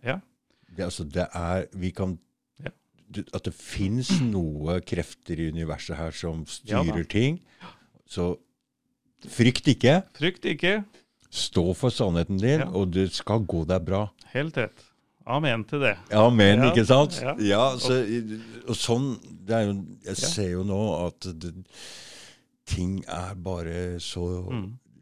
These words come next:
Speaker 2: om det er tida vi er inne i, eller
Speaker 1: Ja.
Speaker 2: om, når man er connecta opp på
Speaker 1: Ja.
Speaker 2: den måten her,
Speaker 1: Mm.
Speaker 2: Du m-, tror du kanskje satser og mister noe, men
Speaker 1: Mm.
Speaker 2: du får igjen.
Speaker 1: Ja,
Speaker 2: Og,
Speaker 1: det gjør det.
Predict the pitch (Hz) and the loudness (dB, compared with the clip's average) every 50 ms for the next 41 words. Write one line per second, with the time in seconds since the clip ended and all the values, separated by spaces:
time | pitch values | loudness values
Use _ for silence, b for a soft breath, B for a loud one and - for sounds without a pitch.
0 | _ - - - - - - - - _ - 101 87 87 80 85 85 - - - | _ -20 -20 -20 -20 -20 -20 -20 -18 _ -8 -8 -6 -4 -4 -4 -4 -6 -6 -6
1 | - - 95 92 98 107 107 113 110 110 117 110 107 107 104 110 107 104 104 98 | -6 -4 -4 -4 -2 0 0 0 0 0 2 2 2 0 0 0 -2 -2 -2 -4
2 | 101 104 107 113 113 113 113 107 90 87 - - 87 90 90 87 87 90 87 90 | -4 -4 -4 -4 -4 -4 -4 -4 -4 -4 -4 -4 -4 -4 -4 -2 -4 -2 -2 0
3 | 90 90 90 90 87 90 87 - - 117 104 98 95 90 - - - - 95 92 | 0 0 0 0 -2 -4 -6 -4 -2 -2 0 0 -2 -4 -4 -8 -8 -6 -6 -6
4 | 101 - - 107 95 104 101 104 107 101 87 - - 95 95 101 107 113 120 113 | -6 -8 -8 -6 -4 -2 -2 0 0 0 -2 -2 -4 -6 -2 -2 0 0 -2 -2
5 | 101 98 110 127 - _ _ _ _ _ _ _ - 101 92 95 92 92 95 98 | -6 -8 -10 -12 -14 _ _ _ _ _ _ _ -6 -6 -4 -4 -4 -4 -4 -4
6 | 98 92 - - - - b b b b b _ _ _ - - _ _ - - | -6 -6 -8 -12 -18 -20 b b b b b _ _ _ -20 -20 _ _ -10 -6
7 | - 101 98 98 104 110 117 131 - - - 131 110 - - 113 110 - 135 120 | -4 -2 -2 -2 -2 -2 -2 -2 -2 0 0 0 0 0 -2 -4 -2 -2 -4 -4
8 | - - - 98 110 110 117 117 - - - 117 117 113 104 101 117 131 123 117 | -4 -6 -6 -2 0 0 0 0 0 -2 -2 -2 0 0 0 2 0 0 0 0
9 | 110 110 107 113 104 101 117 131 131 - - - - 101 90 87 85 101 107 90 | -2 -4 -4 -6 -8 -8 -6 -6 -6 -6 -6 -8 -8 -6 -4 -4 -2 -2 -2 -2
10 | 87 87 87 87 B B B B B B B B B B - 120 - - - - | -4 -4 -6 -10 B B B B B B B B B B -10 -10 -10 -10 -12 -16
11 | - - - 92 - _ - - - - - 113 131 135 - - | -20 -20 -20 -20 -20 _ -20 -20 -14 -10 -6 -4 -4 -4 -4 -6